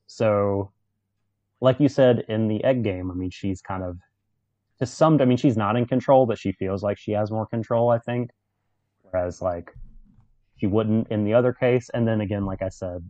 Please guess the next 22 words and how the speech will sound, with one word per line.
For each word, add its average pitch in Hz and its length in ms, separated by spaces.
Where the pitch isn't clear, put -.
at 107 100
the 90 60
beginning, 85 460
I 104 60
think 98 200
it's - 160
just, - 340
maybe 101 160
she - 120
doesn't 104 300
wanna 98 260
know. 101 380
And 135 160
I 151 80
think 185 180
that's - 180
part 170 240
of 156 80
why 156 260
she 156 340
sort 160 220
of, 151 180